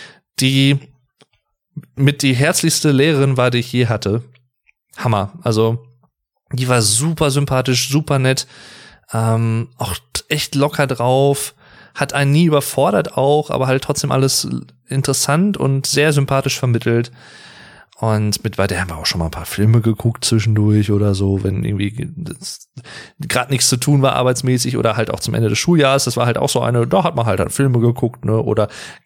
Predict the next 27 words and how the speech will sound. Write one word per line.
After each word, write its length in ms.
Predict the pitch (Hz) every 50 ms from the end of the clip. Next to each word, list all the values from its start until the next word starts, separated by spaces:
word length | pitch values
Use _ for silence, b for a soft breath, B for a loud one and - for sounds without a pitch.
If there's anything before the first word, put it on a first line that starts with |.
| - -
äh, 180 | - 131 127
sie 180 | 123 120 135 113
hat 180 | 123 120 - -
auch 100 | 101 -
irgendwie 220 | - 120 110 107
teilweise, 340 | - - 98 - 92 92 95
glaub 160 | - - -
ich, 280 | - - - - _ -
Plätzchen 460 | - - 156 - - - 143 143 139
gemacht 400 | 135 127 127 127 123 - - -
dann 280 | 120 120 120 123 117
und 240 | 117 117 110 110 - B B B B B
wir 140 | B 131 120
konnten 380 | - - 127 131 - - 117
halt 200 | - 117 110 120
Sachen 240 | - - - - 120
zum 160 | 123 - 139
Essen 300 | - 151 147 - 143 135
mitbringen 460 | 131 127 123 127 - - 127 123 127 123
und, 200 | 123 131 135 127
ne, 160 | 165 185 220
so 160 | 214 202 202
die 60 | 202
ganzen 280 | 190 165 151 - - 127
schönen 200 | - 127 123 117
Erinnerungen 500 | 110 - - 104 110 107 101 95 95 90
halt. 260 | 87 85 98 110 -